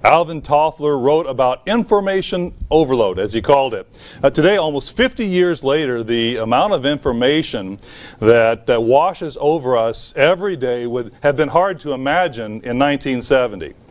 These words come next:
Yet here we are with more information spilling into every corner of our life. Uh,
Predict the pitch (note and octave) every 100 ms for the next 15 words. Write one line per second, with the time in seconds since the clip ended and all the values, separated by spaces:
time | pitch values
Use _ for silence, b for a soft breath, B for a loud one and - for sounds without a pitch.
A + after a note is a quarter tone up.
0 | B B B B B B C3+ D3 D3+ G3+
1 | A3+ C#3 B2 B2+ A#2 A#2+ A#2+ C3 E3 G3+
2 | G#3+ A3+ G3 D#3+ D#3 - D#3 C#3 - -
3 | E3 E3 C#3+ C#3 C#3+ D3+ F#3 D3+ F3 F3
4 | - - E3+ E3 E3 D#3+ C#3 C3+ C3+ B2
5 | B2+ A2+ D#2+ - - B B B B